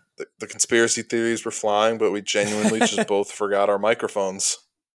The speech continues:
Speaker 2: Yeah, I felt
Speaker 1: I'm a
Speaker 2: kinda bad
Speaker 1: father
Speaker 2: when I
Speaker 1: now.
Speaker 2: did, but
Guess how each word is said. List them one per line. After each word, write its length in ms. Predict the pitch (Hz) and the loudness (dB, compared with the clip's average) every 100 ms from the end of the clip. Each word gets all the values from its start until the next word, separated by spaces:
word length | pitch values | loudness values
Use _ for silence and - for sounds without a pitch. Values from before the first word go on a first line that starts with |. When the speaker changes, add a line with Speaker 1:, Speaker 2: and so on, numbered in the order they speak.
| _ _ _ _ _ _ _ _ _ | _ _ _ _ _ _ _ _ _
Speaker 2:
Yeah, 240 | 117 139 120 | -6 0 0
I 20 | |
felt 200 | - 147 | 0 -2
Speaker 1:
I'm 40 | |
a 20 | 139 | 0
Speaker 2:
kinda 120 | 139 | 2
bad 80 | 120 123 | 4 4
Speaker 1:
father 60 | 120 | 2
Speaker 2:
when 80 | 120 | 0
I 140 | 131 | 0
Speaker 1:
now. 80 | - | -2
Speaker 2:
did, 260 | 104 92 - _ | -4 -8 -14 _
but 320 | 110 101 90 | -6 -6 -10